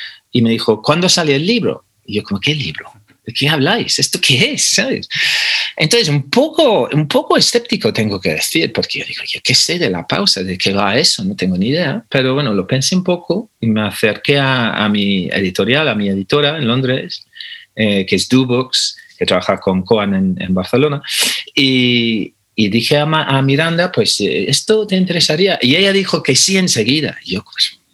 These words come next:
pero vamos, aquí hay algo", ¿no? Entonces, ahí, así empezó, em, <clears throat>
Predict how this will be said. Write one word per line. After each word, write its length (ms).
pero 160
vamos, 380
aquí 300
hay 160
algo", 420
¿no? 180
Entonces, 440
ahí, 240
así 360
empezó, 720
em, 600
<clears throat> 380